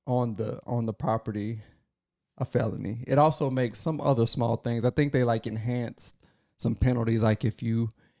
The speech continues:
if you touch an off-, well, I say if you touch an officer, if you, like, they, they say if you, I don't know, I don't even know the word that,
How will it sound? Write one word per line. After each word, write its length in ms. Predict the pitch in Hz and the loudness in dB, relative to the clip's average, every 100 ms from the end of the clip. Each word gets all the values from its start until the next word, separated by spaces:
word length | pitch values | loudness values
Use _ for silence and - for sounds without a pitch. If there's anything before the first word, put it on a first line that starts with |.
| _ | _
if 180 | - - | -10 -6
you 80 | 113 | -4
touch 260 | - 123 127 | 2 2 4
an 100 | 117 | 6
off-, 260 | 117 113 | 6 6
well, 180 | 127 117 | 4 4
I 40 | 110 | 4
say 160 | 113 | 2
if 120 | 107 | 0
you 60 | 107 | -2
touch 240 | - 113 | -6 -6
an 60 | - | -6
officer, 320 | - - - | -10 -10 -8
if 140 | 110 123 | -6 -4
you, 80 | |
like, 380 | 113 104 101 - - _ _ _ _ _ _ - _ _ _ | -2 0 -2 -10 -20 _ _ _ _ _ _ -20 _ _ _
they, 140 | 120 120 | -4 -4
they 320 | 113 131 120 | -4 -2 0
say 280 | - 135 135 | 2 2 2
if 220 | 123 - | 0 -2
you, 420 | 127 123 117 113 98 - - - - - - - 123 123 | -4 -2 -2 -2 -4 -8 -10 -20 -20 -20 -20 -20 -20 -18
I 180 | - 123 | -8 -4
don't 200 | 113 101 | -4 -4
know, 360 | 95 98 92 104 - - _ _ | -4 -4 -4 -8 -10 -12 _ _
I 60 | 139 | -4
don't 140 | 147 | -2
even 200 | 143 127 | 0 0
know 160 | 123 123 | 0 0
the 80 | 117 | -2
word 460 | 113 123 117 107 | 0 0 0 -2
that, 180 | 113 107 | -4 -6